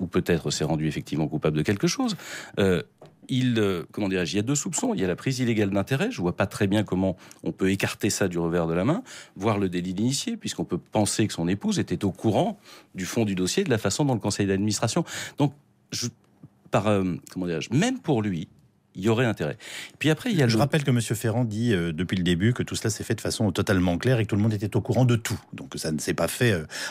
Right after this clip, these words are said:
Speaker 2: à l'insu du plein gré de qui que ce soit,
Speaker 1: Moi,
Speaker 2: si
Speaker 1: je
Speaker 2: je
Speaker 1: ne
Speaker 2: puis
Speaker 1: dis pas
Speaker 2: dire.
Speaker 1: le contraire. Je dis simplement que le plus simple, c'est qu'il y ait une enquête préliminaire qui vérifie les faits,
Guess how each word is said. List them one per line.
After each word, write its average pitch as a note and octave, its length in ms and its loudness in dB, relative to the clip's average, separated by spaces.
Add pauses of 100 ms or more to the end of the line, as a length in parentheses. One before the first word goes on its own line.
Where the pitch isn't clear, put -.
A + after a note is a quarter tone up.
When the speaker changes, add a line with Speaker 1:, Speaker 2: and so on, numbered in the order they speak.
Speaker 2:
à A2 120 2
l'insu B2+ 320 4
du B2 120 6
plein A2+ 160 2
gré C3 100 4
de C3 60 0
qui C3+ 80 -6
que A2+ 80 -4
ce B2+ 80 2
soit, A2+ 140 2
Speaker 1:
Moi, A#2+ 60 4
Speaker 2:
si G2+ 60 -2
Speaker 1:
je G#2 60 0
Speaker 2:
je G2+ 60 -2
Speaker 1:
ne F#2+ 40 0
Speaker 2:
puis G2 80 0
Speaker 1:
dis - 40 -4
pas A#2 80 2
Speaker 2:
dire. G#2 80 -2
Speaker 1:
le D3+ 40 2
contraire. D#3+ 220 2
Je G2 100 -2
dis F#2+ 120 -2
simplement A2 360 2
que G2 100 -2
le E2+ 60 0
plus E2+ 160 -6
simple, - 320 0
c'est F#2 200 -6
qu'il - 180 -2
y F2 140 0
ait - 20 2
une F2 100 0
enquête F2 240 -2
préliminaire E2 480 -2
qui E2+ 140 -6
vérifie F2+ 480 -2
les D#2+ 100 2
faits, C#4 300 0